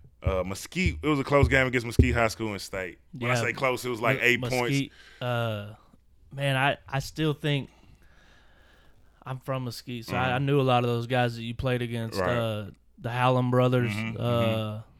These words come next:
Speaker 2: they're, they're still built like basketball players. I
Speaker 1: Right,
Speaker 2: mean,
Speaker 1: right.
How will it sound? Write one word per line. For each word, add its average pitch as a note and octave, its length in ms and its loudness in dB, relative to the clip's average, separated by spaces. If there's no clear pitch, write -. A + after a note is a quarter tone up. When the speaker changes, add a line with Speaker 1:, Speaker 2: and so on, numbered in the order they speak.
Speaker 2:
they're, B2+ 260 0
they're C3 200 2
still B2+ 480 -2
built A#2+ 280 4
like A2+ 260 -4
basketball A2+ 680 -6
players. A2+ 420 -10
I G2+ 40 -6
Speaker 1:
Right, F2 240 -2
Speaker 2:
mean, G#2+ 100 -12
Speaker 1:
right. F2 260 -10